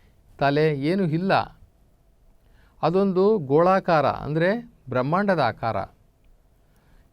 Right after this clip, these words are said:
ಈ ಬ್ರಹ್ಮಾಂಡದಲ್ಲಿ ಶಿವನು ಬೆಳಕಿನ ರೂಪದಲ್ಲಿದ್ದಾನೆ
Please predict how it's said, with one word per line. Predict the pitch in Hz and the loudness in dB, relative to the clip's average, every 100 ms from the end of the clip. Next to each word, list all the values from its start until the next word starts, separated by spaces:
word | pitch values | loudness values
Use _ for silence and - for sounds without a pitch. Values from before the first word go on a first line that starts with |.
| - | -6
ಈ | 170 202 | -4 -2
ಬ್ರಹ್ಮಾಂಡದಲ್ಲಿ | 139 120 151 175 196 202 190 190 185 185 208 | 0 0 0 -2 0 0 2 0 2 0 0
ಶಿವನು | - 170 165 180 151 160 214 254 - _ _ _ _ _ _ _ _ _ _ _ _ _ _ _ _ _ _ _ - | -2 -2 0 -2 -2 -4 -6 -10 -20 _ _ _ _ _ _ _ _ _ _ _ _ _ _ _ _ _ _ _ -8
ಬೆಳಕಿನ | 107 131 165 208 208 | -4 -2 0 2 2
ರೂಪದಲ್ಲಿದ್ದಾನೆ | 180 165 156 151 135 113 123 113 113 110 90 | 2 0 -2 -2 -2 -2 0 0 -2 -6 -8